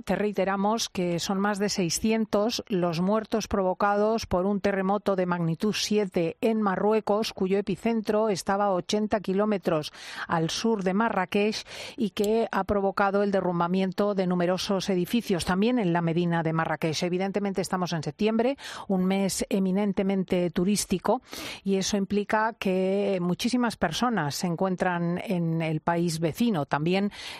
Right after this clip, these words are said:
numerosos españoles como Ana y Marga Sánchez, que han sido testimonios valiosísimos en esta mañana en la que sin duda mantendremos los micrófonos abiertos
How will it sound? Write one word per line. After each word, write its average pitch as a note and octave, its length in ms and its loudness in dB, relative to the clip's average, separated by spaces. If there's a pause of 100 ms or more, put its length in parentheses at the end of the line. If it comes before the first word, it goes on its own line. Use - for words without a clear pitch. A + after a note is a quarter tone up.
numerosos F#3+ 520 2
españoles F#3+ 580 0
como F3 320 2
Ana G#3+ 500 2
y E3 260 0
Marga F3+ 380 2
Sánchez, G3 480 0
que G3 100 -2
han F3+ 120 0
sido F#3 240 0
testimonios F3+ 800 -2 (280)
valiosísimos F3 920 0
en F3 260 -2
esta F3+ 360 -2
mañana F#3 480 0 (240)
en E3 100 0
la D#3 80 0
que E3 100 -2
sin E3 200 0
duda F#3 380 0
mantendremos E3+ 600 0
los E3+ 160 0
micrófonos E3+ 640 -2
abiertos E3+ 600 -2